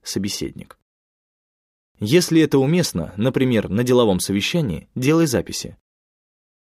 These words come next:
Мало что убедительнее показывает собеседнику, что ты искренне хочешь почерпнуть из его слов всё возможное, чем видеть, как ты достаёшь блокнот и записываешь, что тебе говорят.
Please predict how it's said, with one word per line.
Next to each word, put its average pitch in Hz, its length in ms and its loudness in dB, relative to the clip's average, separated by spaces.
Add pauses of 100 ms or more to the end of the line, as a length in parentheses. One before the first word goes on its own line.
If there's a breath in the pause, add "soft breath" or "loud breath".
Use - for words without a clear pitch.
(180)
Мало 180 380 4
что 180 220 0
убедительнее 143 720 2
показывает 95 540 2
собеседнику, 92 680 0
что - 160 -4
ты 104 100 0
искренне 90 460 -2
хочешь - 420 -2
почерпнуть 98 600 -2
из 85 80 -2
его 87 200 0
слов 90 280 -2
всё 90 180 0
возможное, 87 560 -2
чем 95 260 0
видеть, 139 380 -4 (220)
как 170 180 0
ты 123 100 0
достаёшь 98 440 0
блокнот 90 480 -2
и 165 100 -2
записываешь, 127 760 -4
что - 240 -6
тебе 85 220 -4
говорят. 92 420 -4